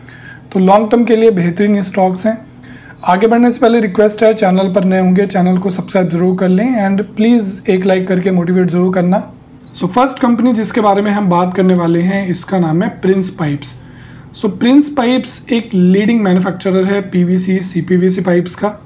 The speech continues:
Three decades का इनके पास experience है, deep knowledge of handling multiple polymers है, ये largest range of S K Us हैं इनके पास across multi polymers।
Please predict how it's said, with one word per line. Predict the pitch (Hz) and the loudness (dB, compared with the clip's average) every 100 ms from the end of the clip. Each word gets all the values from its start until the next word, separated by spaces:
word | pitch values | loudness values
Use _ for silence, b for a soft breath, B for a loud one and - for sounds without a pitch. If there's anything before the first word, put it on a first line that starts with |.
| - - | -20 -18
Three | - 254 | -2 2
decades | 277 202 190 226 220 | 4 2 0 -2 -2
का | 247 | -4
इनके | 240 190 185 202 | -2 -2 -2 -2
पास | 208 196 190 | 0 -2 -4
experience | - - 185 185 196 185 | -8 -4 0 0 0 -2
है, | 208 214 - - B B B - | -4 -8 -14 -20 B B B -6
deep | 165 165 247 | -2 0 0
knowledge | 277 208 196 196 220 | 2 2 2 2 2
of | 220 220 220 - | 0 -2 -4 -4
handling | 185 185 208 220 170 | 0 2 0 0 0
multiple | 180 180 185 196 185 | 0 0 -2 -2 -2
polymers | 170 170 185 190 185 | 0 2 2 0 -2
है, | 202 202 B B B 180 | -6 -6 B B B -6
ये | 202 196 - | -6 -6 -2
largest | 175 185 190 233 240 - | 2 2 2 0 -2 -2
range | 190 190 | 0 2
of | 180 180 | 0 -2
S | 185 165 - | -4 -4 0
K | 185 | 2
Us | 180 170 | 2 0
हैं | 208 | 0
इनके | 185 180 | -2 -4
पास | 196 220 185 | -6 -6 -6
across | 185 175 208 226 185 | -4 -2 -2 -2 -2
multi | 175 165 208 - | -2 -2 -4 -4
polymers। | 180 151 151 156 | -2 -2 -2 -2